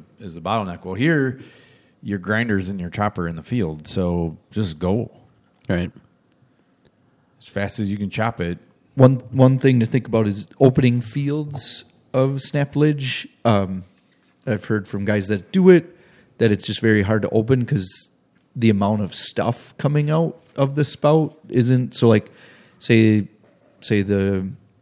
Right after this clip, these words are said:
Speaker 3: you're loading behind you and you're trying to shoot it back that
Speaker 1: Yeah,
Speaker 3: far. It's
Speaker 1: yep.
Speaker 3: just, it's heavy and it's not as much stuff. So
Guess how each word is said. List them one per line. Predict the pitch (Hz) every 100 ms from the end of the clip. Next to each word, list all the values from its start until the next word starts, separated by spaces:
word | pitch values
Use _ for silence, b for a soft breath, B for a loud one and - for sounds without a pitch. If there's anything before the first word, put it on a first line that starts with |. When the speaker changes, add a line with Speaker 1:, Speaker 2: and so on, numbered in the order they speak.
| _ _ _ _ - -
Speaker 3:
you're | 117
loading | 107 117 110 104
behind | 107 151 147
you | 139 139
and | 113
you're | 101
trying | 113 104
to | 101 - -
shoot | - 135 120
it | -
back | 110 107
that | 165 123
Speaker 1:
Yeah, | 107
Speaker 3:
far. | 135 139 139
It's | 95
Speaker 1:
yep. | 101
Speaker 3:
just, | 113 - b b -
it's | -
heavy | - - 123 147 165 - -
and | 117
it's | 104 110
not | 107
as | 104
much | 104 -
stuff. | - 104 135 - b b b b b b
So | - 127